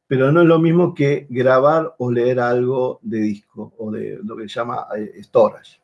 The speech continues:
Que sea, que esté en disco es un accidente de, de la historia humana. Eh, el storage perdura y podría estar el día de mañana en otro lado,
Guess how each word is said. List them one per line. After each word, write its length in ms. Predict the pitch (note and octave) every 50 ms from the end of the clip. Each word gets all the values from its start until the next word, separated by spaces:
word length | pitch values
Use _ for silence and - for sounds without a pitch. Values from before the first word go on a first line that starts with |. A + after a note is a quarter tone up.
| _ _ _ _ _ _
Que 120 | - A#2+
sea, 360 | G#2 - C#3 - A2+ A2+ A2+
que 100 | - B2
esté 300 | A#2 - - _ - D#3
en 100 | D3+ C#3+
disco 320 | C#3 D#3+ E3+ E3 - D#3+ C#3
es 100 | - -
un 120 | A#2+ A2+
accidente 440 | A2 G#2 - A2+ A#2+ B2 B2+ B2+ B2
de, 180 | A#2 A#2 A2+
de 120 | - A#2 A2+
la 120 | - G#2+
historia 280 | G#2 - - B2 B2 A2+
humana. 380 | A#2 B2+ B2+ A#2+ A#2 A2 A2 - -
Eh, 260 | A2+ A#2+ A#2 G2+ G2+ _
el 180 | - A#2 B2 B2
storage 380 | - _ D#3+ D#3 D#3+ E3 D3 -
perdura 640 | - C3 B2+ C#3+ D#3+ D#3+ D3+ D3 D3 E3 F#3+ G#3 - _ _ _ _ _ _ _ _ _
y 80 | - A2
podría 300 | G#2 A#2 A2+ A#2 B2+ B2
estar 200 | B2 - B2+ C3
el 80 | B2 A#2
día 120 | A#2+ A#2+
de 40 | A#2
mañana 320 | A2+ A2+ A#2+ B2 B2+ B2
en 60 | A#2
otro 240 | A2+ A2+ A2 - C3
lado, 440 | D3 D#3 C#3 B2+ B2 C3+ - - -